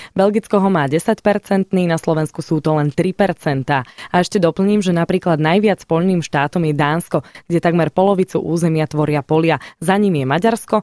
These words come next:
no a Slovensko v tomto priemere patrí až dvadsiate štvrté miesto z cel-, z celkovej európskej dvadsaťsedmičky. No a najtrávnatejším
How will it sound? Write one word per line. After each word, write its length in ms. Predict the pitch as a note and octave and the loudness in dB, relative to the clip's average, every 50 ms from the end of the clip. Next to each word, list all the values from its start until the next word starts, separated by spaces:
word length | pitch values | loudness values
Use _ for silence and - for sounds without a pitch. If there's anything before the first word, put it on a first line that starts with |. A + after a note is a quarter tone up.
| - _ _ | -4 _ _
no 100 | - G3+ | -4 -2
a 80 | F#3 D#3+ | -2 -2
Slovensko 400 | - - F3+ F#3 F#3+ - - E3+ | 0 0 0 0 0 -2 -4 -6
v 80 | - | -4
tomto 220 | - F#3 F#3+ - D3+ | -2 0 0 0 0
priemere 400 | - E3 D#3+ E3 F3 F3 E3+ D#3+ | 0 0 2 2 2 2 0 0
patrí 320 | - E3 E3 - F3 D#3+ | -2 -2 0 0 0 0
až 200 | - - F3+ F3+ | 0 0 -2 -2
dvadsiate 420 | E3+ D#3 E3 E3 - - F3+ - F3 | 0 0 -2 0 0 -2 -2 -2 -2
štvrté 420 | - - - E3 E3+ - - F#3 | -4 -4 -4 -4 -4 0 0 0
miesto 380 | E3 D3+ C#3+ C#3+ D3 - - D3+ | 0 0 0 -2 -2 -2 -6 -6
z 80 | - - | -6 -6
cel-, 320 | - - E3 E3 F#3 - _ _ | -4 0 0 0 0 -2 _ _
z 80 | - - - | -18 -6 -2
celkovej 400 | G#3 G#3 G3+ - G3 D#3+ D3 - | -2 -2 -2 -2 -2 -2 0 0
európskej 460 | D#3+ F3 F#3 F3+ E3 - - - D#3+ C#3+ | 2 2 2 0 -2 -4 -4 -4 -4 0
dvadsaťsedmičky. 800 | C#3 D3 D3 - E3 - - D3+ D3 D#3+ D#3 - - - D3+ - - - - - - | 0 -2 -2 -2 -6 -4 -2 0 0 0 -2 -2 -2 -4 -4 -4 -4 -16 -18 -12 -2
No 100 | - G#3+ | 0 0
a 80 | G#3+ F#3+ | 2 2
najtrávnatejším 880 | E3 D3+ D#3+ F3 - G#3+ G#3+ G#3+ G#3+ G#3+ G#3 - - G#3+ G#3 F#3+ - | 0 0 0 0 0 2 2 2 4 2 0 2 2 0 0 0 0